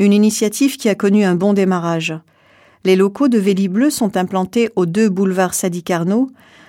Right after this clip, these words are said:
dans un ancien garage donnant sur le parking principal de la gare S N C F.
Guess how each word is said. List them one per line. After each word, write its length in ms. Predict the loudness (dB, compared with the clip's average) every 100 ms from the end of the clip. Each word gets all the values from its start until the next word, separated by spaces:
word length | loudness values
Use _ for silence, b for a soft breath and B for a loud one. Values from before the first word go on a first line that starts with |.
| b
dans 240 | -4 0 2
un 80 |
ancien 320 | 2 2 2 2
garage 440 | 0 0 0 0
donnant 240 | 0 0
sur 200 | 0 0
le 80 | -2
parking 360 | -2 -4 -4 -4
principal 600 | -2 -2 -2 -2 0 2
de 80 | 2
la 120 | 0
gare 220 | 0 0
S 160 | -2 -4
N 100 | -4
C 320 | -4 -4 -4
F. 220 | -8 -16